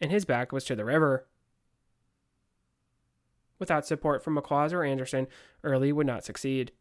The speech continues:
Amazingly, Hooker was not really interested in supporting his subordinate officer. It seems that the Army of the Potomac was worried about what exactly would come out of the wilderness.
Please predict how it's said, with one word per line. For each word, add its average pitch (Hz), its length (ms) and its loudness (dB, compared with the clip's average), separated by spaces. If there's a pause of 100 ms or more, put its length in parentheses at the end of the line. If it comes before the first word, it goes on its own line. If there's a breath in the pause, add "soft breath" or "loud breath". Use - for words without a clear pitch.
(2250)
Amazingly, 147 640 2
Hooker 220 280 2
was 254 160 2
not 254 120 0
really 262 220 4
interested 190 480 2
in 147 140 2
supporting 156 460 0
his 175 160 0
subordinate 123 400 -2
officer. 147 540 2 (1400)
It 175 120 -8
seems 185 200 4
that 175 120 2
the 160 140 4
Army 156 200 4
of 151 80 2
the 147 80 -2
Potomac 170 420 0
was 156 140 0
worried 190 380 2 (320 loud breath)
about 196 180 4
what 202 140 4
exactly 175 400 2
would 156 200 4
come 156 200 2
out 131 160 2
of 143 40 0
the 135 60 -2
wilderness. 147 540 0